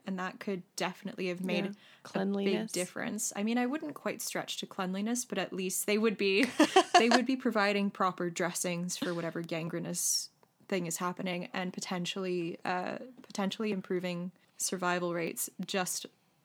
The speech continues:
Speaker 1: by virtue of the fact that there might not be a secondary infection. That's, that's, like, my wild speculation. I don't know.
Speaker 2: No, I think that makes
Speaker 1: I don't
Speaker 2: perfect
Speaker 1: know how
Speaker 2: sense.
Speaker 1: clean the Abbey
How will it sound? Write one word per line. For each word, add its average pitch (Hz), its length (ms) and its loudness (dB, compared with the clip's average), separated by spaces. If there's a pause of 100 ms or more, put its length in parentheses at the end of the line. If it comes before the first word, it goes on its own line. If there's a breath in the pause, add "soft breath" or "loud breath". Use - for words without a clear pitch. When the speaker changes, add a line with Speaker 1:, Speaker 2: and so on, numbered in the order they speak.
(320)
Speaker 1:
by 190 140 -2
virtue 180 280 -2
of 175 60 -4
the 185 60 -6
fact 175 320 -4
that 185 100 -4
there 180 140 -6
might 170 320 -4
not 156 180 -4
be 175 100 -4
a 180 40 -2
secondary 180 520 -4
infection. 214 640 -6 (200)
That's, 233 400 0 (100)
that's, 220 240 0
like, 196 220 0
my 180 120 0
wild 170 400 0
speculation. 214 960 -2 (160)
I 208 120 2
don't 202 100 2
know. 190 360 2 (500 loud breath)
Speaker 2:
No, 196 180 4
I 190 160 4
think 226 220 -4
that 190 160 2
makes 170 100 2
Speaker 1:
I 220 40 4
don't 226 140 2 (140)
Speaker 2:
perfect - 20 -
Speaker 1:
know 185 140 2
how 185 220 0
Speaker 2:
sense. 180 120 -2
Speaker 1:
clean 175 460 -2 (160)
the 180 160 0
Abbey 180 460 0